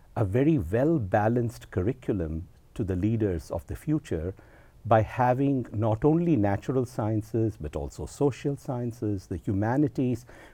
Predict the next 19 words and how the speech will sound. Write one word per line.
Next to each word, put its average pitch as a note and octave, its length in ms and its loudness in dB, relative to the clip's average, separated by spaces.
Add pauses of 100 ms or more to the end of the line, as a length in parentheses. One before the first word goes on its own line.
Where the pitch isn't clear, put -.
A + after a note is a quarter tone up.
We G#2+ 80 4
have F#2 160 4
excellent G#2+ 480 0
professional C3+ 540 0
schools. A#2+ 560 0 (320)
And C#3+ 180 2
what F#3 240 4
it C3 160 0
does B2 300 2
is G2+ 160 -2
it - 100 -2
allows A2 380 0
students C3+ 640 0
to - 120 -6
inculcate G#2+ 800 0
integrative A2 640 -2
thinking, D3 580 -4 (540)
to A2 100 0
have G#2 480 0